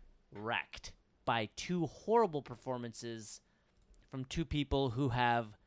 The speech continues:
zero chemistry. Kaley Cuoco on The Big Bang Theory as the, um,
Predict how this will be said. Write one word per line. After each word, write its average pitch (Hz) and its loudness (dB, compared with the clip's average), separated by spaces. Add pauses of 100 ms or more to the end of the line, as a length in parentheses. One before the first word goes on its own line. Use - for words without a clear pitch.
(300)
zero 101 -8
chemistry. - -16 (3000)
Kaley 220 4
Cuoco 185 4
on 147 -2
The 131 -4
Big 120 -4
Bang 123 -4
Theory 110 -6
as 107 -2
the, 107 -4
um, 98 -6